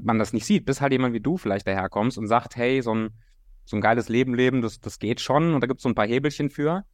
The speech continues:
Kann das ja sein, dass es viel, also die Leute, die ich kennengelernt habe auf den Philippinen, die es geschafft haben, um hundertachtzig Grad ihr Leben zu verändern, die hatten alle Kontakt mit ein, zwei inspirierenden Persönlichkeiten aus den Philippinen oder im Ausland, die irgendwie mental bei denen so einen Switch umgedreht haben von,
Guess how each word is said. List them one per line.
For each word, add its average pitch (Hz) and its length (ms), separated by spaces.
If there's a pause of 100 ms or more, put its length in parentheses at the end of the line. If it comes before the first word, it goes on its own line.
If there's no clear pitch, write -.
(200)
Kann 123 140
das 131 120
ja 123 100
sein, 120 200
dass 120 140
es - 160 (240)
viel, 160 280
also 107 180
die 240 140
Leute, 214 280
die 175 60
ich 165 100
kennengelernt 165 400
habe 151 120
auf 135 80
den 139 100
Philippinen, 131 440
die 107 60
es 104 100
geschafft - 340
haben, 127 160
um 123 80
hundertachtzig 143 480
Grad 120 180
ihr 117 60
Leben 131 200
zu - 120
verändern, 123 520 (400)
die 123 60
hatten 117 140
alle 220 420
Kontakt - 540
mit 135 120
ein, 160 200
zwei 165 240
inspirierenden 151 580
Persönlichkeiten 160 800
aus 165 160
den 165 100
Philippinen 139 460
oder 120 140
im 107 80
Ausland, 113 480 (420)
die - 180
irgendwie 165 600
mental 147 440
bei 131 120
denen 120 240
so 113 60
einen 110 100
Switch - 280
umgedreht 135 420
haben 131 180
von, 120 220